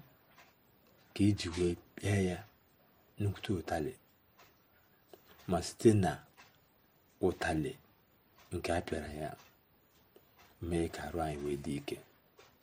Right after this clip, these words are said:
Gịnị bụ nyanya gị? Gịnị bụ adịghị ike gị? Gịnị na-eme gị anya mmiri na-echeta ebewe? Bịa na Jizọs na-agwọ ya niile.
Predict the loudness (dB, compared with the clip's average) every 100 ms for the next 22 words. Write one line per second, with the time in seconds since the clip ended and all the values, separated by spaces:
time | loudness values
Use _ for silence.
0 | _ _ -20 -18 -16 -6 0 2 2 2
1 | 0 -2 -6 -6 -8 -8 -14 -20 -20 -20
2 | -20 _ _ -20 -20 -20 -20 -20 -2 8
3 | 10 10 12 12 12 6 2 6 8 8
4 | 6 -2 -20 -20 _ _ _ -20 -20 _
5 | _ -20 _ _ 0 8 10 10 10 8
6 | 10 10 10 2 -2 -18 _ 2 6 8
7 | 8 6 2 -2 -8 _ -16 -16 -18 _
8 | -20 -8 2 4 6 8 8 8 8 6
9 | 2 -10 -20 -20 _ -20 _ -20 -20 _
10 | _ _ _ -18 -4 2 8 8 6 4
11 | 4 6 6 6 4 2 -4 -6 -12 -6
12 | -4 0 4 4 2 0 2 2